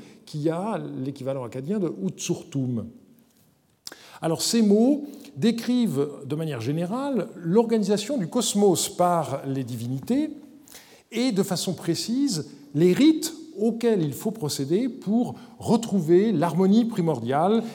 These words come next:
qui est troublée par les fautes et les impuretés des hommes. C'est ça l'idée fondamentale, et vous verrez qu'on aura plusieurs reprises besoin de revenir sur cette notion. Donc le cours d'aujourd'hui, on va commencer par étudier le recrutement du clergé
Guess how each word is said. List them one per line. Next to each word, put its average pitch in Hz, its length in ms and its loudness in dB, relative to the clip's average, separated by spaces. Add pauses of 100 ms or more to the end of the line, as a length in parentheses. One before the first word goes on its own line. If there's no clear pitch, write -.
(120)
qui 156 160 2
est 196 100 2
troublée 170 460 4
par 170 340 0
les 135 120 2
fautes 190 560 2
et 180 100 2
les 170 180 4
impuretés 143 420 -2
des 127 220 0
hommes. 104 240 -6 (400)
C'est 123 120 -12
ça 175 320 -2
l'idée 151 360 0
fondamentale, 156 840 -2
et 131 60 -4
vous 117 120 -8
verrez 113 320 -4
qu'on 135 180 -2 (360)
aura - 600 -20 (520)
plusieurs 147 320 -2
reprises 139 560 -4 (260)
besoin 135 240 -2
de 139 60 0
revenir 151 460 -2 (180)
sur - 180 -14
cette - 200 -10
notion. - 260 -12 (540)
Donc 208 180 6
le 233 60 8
cours 269 160 4
d'aujourd'hui, 196 480 2 (180)
on 160 60 -6
va 170 120 -4
commencer 190 540 0
par 135 380 -4
étudier 175 420 0
le 131 80 4
recrutement 175 640 2
du 123 100 -6
clergé 143 680 -4